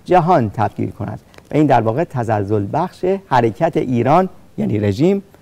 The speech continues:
در آینده خواهد بود. توی روزنامه‌های باند روحانی به مخالفای، اه، مذاکره جویی روحانی حمله شده و بعضی هم مذاکرات رو به اذن و اجازهٔ خود خامنه‌ای دونستن.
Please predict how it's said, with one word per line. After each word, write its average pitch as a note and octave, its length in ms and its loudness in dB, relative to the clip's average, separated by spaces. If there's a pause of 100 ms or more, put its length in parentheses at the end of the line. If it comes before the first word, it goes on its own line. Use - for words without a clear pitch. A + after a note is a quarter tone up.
(500)
در F#3+ 280 4 (160)
آینده G#2 680 2
خواهد - 380 -8
بود. - 100 -16 (680)
توی B3+ 180 8
روزنامه‌های G#3 760 8
باند G#3 300 6
روحانی D#3+ 520 6
به D3 200 2
مخالفای، C#3 760 4
اه، A#2+ 440 -6
مذاکره A2+ 560 2
جویی A2 260 0
روحانی C3+ 360 0
حمله C3+ 320 2
شده A2 260 -2
و G#2+ 80 -2
بعضی D#3 300 2
هم E3+ 140 2 (280)
مذاکرات C3 640 2
رو D#3+ 200 2
به C3 260 0
اذن D3+ 300 4
و - 40 2
اجازهٔ B2 400 2
خود C#3+ 320 2
خامنه‌ای A2+ 800 2 (260)
دونستن. G#2+ 440 -6